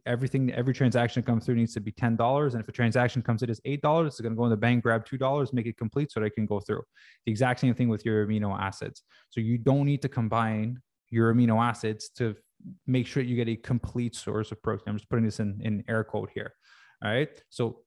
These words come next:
eat the food that you want, hit your protein number with all the sources of protein you're gonna have available to you. Again,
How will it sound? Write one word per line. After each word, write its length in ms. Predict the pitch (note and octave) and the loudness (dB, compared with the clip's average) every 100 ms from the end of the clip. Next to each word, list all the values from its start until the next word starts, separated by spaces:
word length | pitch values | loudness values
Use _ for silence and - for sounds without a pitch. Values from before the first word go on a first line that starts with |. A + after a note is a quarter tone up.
| - | -10
eat 160 | C3 | -8
the 80 | C#3+ | -6
food 160 | - C#3+ | -2 -2
that 100 | C3+ | 0
you 80 | B2 | 0
want, 260 | A#2 G#2+ | -2 -2
hit 300 | - - C3+ | -6 -4 -4
your 160 | C#3+ D3 | -2 -4
protein 480 | - C3 B2+ A#2+ A#2 | 0 2 2 4 4
number 300 | A#2+ A#2 A2 | 4 2 -2
with 140 | G2+ | -4
all 180 | G#2 B2+ | -2 -2
the 80 | C3 | 0
sources 300 | B2+ A2 B2 | -2 -2 -4
of 120 | A#2 | -4
protein 300 | A#2 G#2+ A#2 | -4 -2 -2
you're 180 | G#2+ A2 | 0 -2
gonna 100 | G#2+ | 0
have 180 | A2+ | 0
available 440 | G#2+ A2 A#2 A#2 A#2 | 0 2 2 2 -2
to 100 | - | -2
you. 160 | A#2+ A2 | -2 0
Again, 320 | A2+ B2 G#2 | 0 0 0